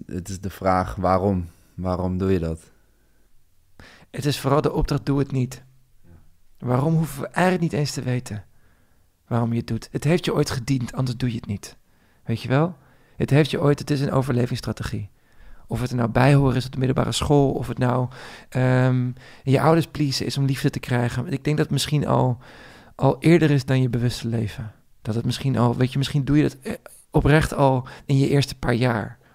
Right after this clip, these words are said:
Speaker 2: Dan hebben je ouders niet eens weet van om het bij je te onderscheppen. Geen idee.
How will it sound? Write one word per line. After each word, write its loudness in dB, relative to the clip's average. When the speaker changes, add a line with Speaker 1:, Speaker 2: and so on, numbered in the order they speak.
Speaker 2:
Dan -2
hebben 0
je 0
ouders 0
niet 0
eens 0
weet 4
van 0
om 2
het -4
bij 2
je 2
te -8
onderscheppen. -4
Geen 2
idee. 2